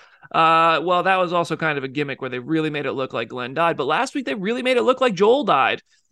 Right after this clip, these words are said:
And this week, you know, we get a little bit of that, uh, the future with Joel, with Ellie getting back to him. But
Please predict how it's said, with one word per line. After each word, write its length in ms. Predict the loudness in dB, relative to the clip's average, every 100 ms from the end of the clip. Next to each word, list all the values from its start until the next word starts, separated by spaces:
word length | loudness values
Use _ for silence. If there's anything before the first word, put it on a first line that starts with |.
| _ -6
And 340 | -2 -2 -2
this 180 | -2 -2
week, 160 | -4 -6
you 120 | -4
know, 60 | -2
we 100 | 0
get 120 | 0
a 40 | 0
little 380 | 0 2 2
bit 160 | 2 0
of 80 | -2
that, 300 | -2 -2 -6 _
uh, 420 | -6 -4 -4 -6
the 120 | -8
future 400 | -10 -8 -6 -6
with 160 | -6 -6
Joel, 320 | -4 -2 -2
with 180 | -6 -10 _ _ _ -6
Ellie 220 | -4 -2
getting 240 | -4 -4
back 320 | -4 -4 -4 -6
to 160 | -6
him. 200 | -6 -10 _ _ -4
But 240 | -2 -4